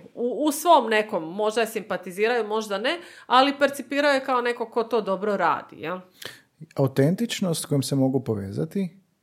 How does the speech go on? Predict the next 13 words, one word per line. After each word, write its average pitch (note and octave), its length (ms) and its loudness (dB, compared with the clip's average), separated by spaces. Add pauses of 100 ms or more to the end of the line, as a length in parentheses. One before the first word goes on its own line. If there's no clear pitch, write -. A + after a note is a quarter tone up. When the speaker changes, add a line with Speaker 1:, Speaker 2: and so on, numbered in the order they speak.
(600)
Speaker 2:
ali B2+ 280 2
je D#3 140 2
li A#3 120 2
onda G#3+ 580 2 (180)
sadržaj D3 680 4
tog C3 240 2
jezika C3 600 2 (100)
uopće C#3 400 0
bitan D#3+ 480 0
ili C3+ 240 -4
samo C3 360 -2
forma A#2+ 500 2
tog - 180 -10